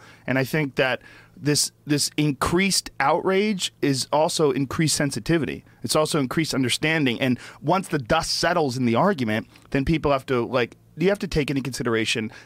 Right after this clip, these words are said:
the validity of other people's opinions. Like, whether or not you agree with them or not, you have to understand that i-, it's just a, a matter of this, this broad range of people expressing themselves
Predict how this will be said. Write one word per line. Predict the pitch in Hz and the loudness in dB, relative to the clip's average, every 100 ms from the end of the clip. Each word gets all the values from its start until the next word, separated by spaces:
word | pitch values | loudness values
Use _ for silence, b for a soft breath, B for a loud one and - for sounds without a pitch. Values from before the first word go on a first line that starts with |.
| - | -6
the | 120 | -6
validity | 110 120 135 202 185 127 107 - | 0 2 4 2 2 -2 -4 -6
of | 127 | -4
other | 113 101 | -4 -2
people's | 113 98 | -6 -6
opinions. | 92 - 87 76 - - | -8 -8 -8 -12 -16 -8
Like, | 104 110 | -8 0
whether | 135 139 | 0 2
or | |
not | 151 151 | 2 0
you | 135 120 | 0 0
agree | 104 165 | 2 2
with | 185 | 2
them | 165 | 0
or | 135 | 0
not, | 123 147 151 - B | 2 2 2 -2 B
you | - | -4
have | 143 | 0
to | 151 | 0
understand | 147 - 165 156 143 131 - | 0 0 0 2 2 0 2
that | 135 123 - | 0 0 -2
i-, | 120 - | -6 -4
it's | 147 - | -4 -2
just | 156 | -2
a, | 156 127 123 - | 0 0 -2 -2
a | |
matter | 135 147 151 147 | 0 2 2 2
of | 131 120 B B B - | 2 -2 B B B -4
this, | 139 151 - | 0 0 0
this | 147 127 | 0 0
broad | 117 117 139 165 190 165 | 0 2 4 6 4 0
range | 123 127 139 135 120 113 | -2 0 2 4 4 2
of | 123 107 | -2 -2
people | 151 143 123 | 0 0 0
expressing | 117 - 147 147 - 113 | 0 0 -2 -2 -2 -2
themselves | 104 - 107 98 | -2 -2 -2 -4